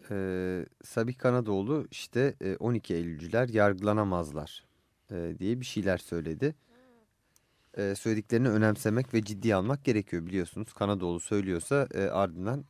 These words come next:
gerçek halini alıyor üç aşağı beş yukarı. Cumhurbaşkanı seçimleri sırasında bunu fark etmiş idik. <laughs> E, Yargıtay Onursal Başsavcısı olarak Sabih Kanadoğlu dedi ki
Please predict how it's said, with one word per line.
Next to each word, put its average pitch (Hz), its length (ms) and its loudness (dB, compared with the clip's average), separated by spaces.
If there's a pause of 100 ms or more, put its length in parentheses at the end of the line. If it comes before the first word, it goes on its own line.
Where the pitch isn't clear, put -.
(380)
gerçek 104 540 0
halini 90 280 0
alıyor 120 280 2
üç 87 140 -4
aşağı 87 340 -2
beş 85 200 -6
yukarı. 104 340 -4 (640)
Cumhurbaşkanı 101 600 0
seçimleri 90 460 -6
sırasında 98 360 -6
bunu 110 140 -2
fark 107 340 2
etmiş - 360 -8
idik. 110 380 -6 (720)
<laughs> - 80 -6 (840)
E, 110 60 6
Yargıtay 123 600 6
Onursal 135 440 4
Başsavcısı 110 680 4
olarak 113 400 4
Sabih 113 220 2
Kanadoğlu 92 540 2
dedi 120 200 2
ki 131 220 -2